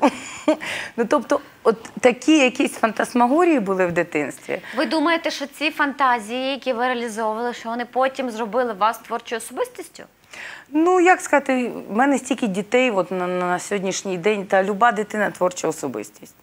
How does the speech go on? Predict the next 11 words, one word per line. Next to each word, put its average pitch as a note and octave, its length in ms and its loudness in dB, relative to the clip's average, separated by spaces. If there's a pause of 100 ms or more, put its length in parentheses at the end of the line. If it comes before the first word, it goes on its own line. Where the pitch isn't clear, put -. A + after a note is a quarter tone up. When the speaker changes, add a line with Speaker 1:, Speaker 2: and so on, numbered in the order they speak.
(100)
Speaker 2:
Ви - 120 -6
Speaker 1:
Люба. A3 60 2
Speaker 2:
думаєте, G#3 380 6
люба? A#3+ 440 -2
Speaker 1:
Люба, E3+ 360 0
Speaker 2:
Ви - 60 4
Speaker 1:
абсолютно. - 320 -6
Speaker 2:
думаєте, D4 160 0
нема D#4 200 2
дітей, D#4 280 -2
які D#4+ 440 -4